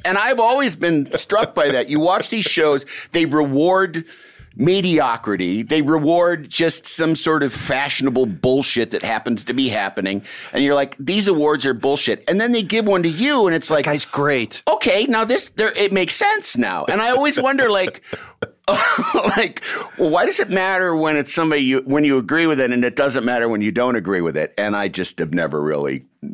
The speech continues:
Speaker 1: you know, can't, you know, made any sort of advance
Speaker 2: Well,
Speaker 1: on
Speaker 2: it's
Speaker 1: figuring
Speaker 2: funny.
Speaker 1: that out, you know?
Speaker 2: Yeah.
Speaker 1: It is, it is,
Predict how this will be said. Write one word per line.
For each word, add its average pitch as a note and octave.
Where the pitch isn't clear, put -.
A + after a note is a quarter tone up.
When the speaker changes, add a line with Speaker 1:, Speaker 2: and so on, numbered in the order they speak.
Speaker 1:
you F2
know, B1+
can't, G2+
you E3+
know, A2+
made B2
any G#2+
sort G#2+
of F2
advance B2+
Speaker 2:
Well, A#3
Speaker 1:
on B3+
Speaker 2:
it's G#2
Speaker 1:
figuring A#3+
Speaker 2:
funny. C#3
Speaker 1:
that F#2+
out, A#2
you G#2+
know? G#2+
Speaker 2:
Yeah. G3
Speaker 1:
It B3
is, F3+
it B3+
is, C#4+